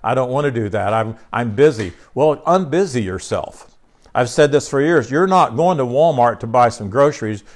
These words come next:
You're probably going to Walmart to be a messenger. I've experienced that many times.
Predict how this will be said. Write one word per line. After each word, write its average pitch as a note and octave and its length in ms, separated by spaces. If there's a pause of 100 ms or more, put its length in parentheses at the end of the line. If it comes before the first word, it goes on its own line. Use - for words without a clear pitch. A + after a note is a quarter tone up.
(120)
You're B2 80
probably D#3+ 380
going A#2 180
to A2+ 60
Walmart A#2+ 540
to A#2 100
be A2 80
a A2+ 80
messenger. G2+ 600
I've G#2+ 120
experienced A#2 500
that C#3+ 360 (120)
many F#2+ 180
times. - 440